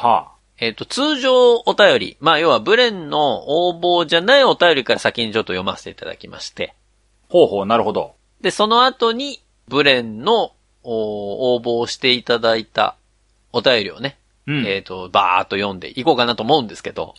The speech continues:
Speaker 1: まあ、そうは言ってもね、今日そのブレンお便り自体はほぼほぼ触れれないだろうね。
Speaker 2: まあ、そうですね。まあ、ちょっとそんな感じなので、もしかしたら十二月頭とかにも、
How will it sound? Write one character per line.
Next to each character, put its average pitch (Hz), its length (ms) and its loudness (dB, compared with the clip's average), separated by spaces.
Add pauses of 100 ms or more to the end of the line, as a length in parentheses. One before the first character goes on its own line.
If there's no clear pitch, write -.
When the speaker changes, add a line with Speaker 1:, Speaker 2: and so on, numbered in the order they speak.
(400)
Speaker 1:
ま 92 680 0
あ、 85 60 -8
そ - 160 -6
う - 20 -
は 120 60 0
言 104 80 -6
っ - 20 -20
て 107 100 -8
も 101 80 -6
ね、 127 340 -2
今 131 100 0
日 107 40 -2
そ 113 80 -6
の 113 100 -4
ブ 117 140 -4
レ 131 120 0
ン 127 60 -2
お 127 80 -4
便 131 180 0
り 131 80 -2
自 127 180 -10
体 131 160 0
は 101 320 2
ほ 135 140 -6
ぼ 123 100 -4
ほ 139 80 0
ぼ 139 100 2
触 123 140 -2
れ 127 100 0
れ 139 100 2
な 143 100 -2
い 143 40 0
だ 117 120 0
ろ 90 80 -4
う - 20 -8
ね。 120 340 -6 (300)
Speaker 2:
ま 117 100 -4
あ、 113 60 0
そ 156 240 0
う - 20 -6
で 104 80 -12
す - 120 -20
ね。 131 280 -6 (1040)
ま 104 200 -2
あ、 - 100 -20
ち - 60 -8
ょ - 20 -2
っ 117 40 -6
と 117 80 -8
そ 131 120 -4
ん 123 40 -2
な 127 120 0
感 139 120 0
じ 127 60 -12
な 143 140 -2
の 127 100 -2
で、 95 380 -8
も 151 140 -6
し - 40 -6
か 143 100 -4
し 139 40 -8
た 170 60 0
ら 131 80 2
十 131 200 -4
二 131 100 -2
月 131 300 -2
頭 123 400 0
と 120 80 -6
か 98 160 -4
に 90 140 -10
も、 85 240 -10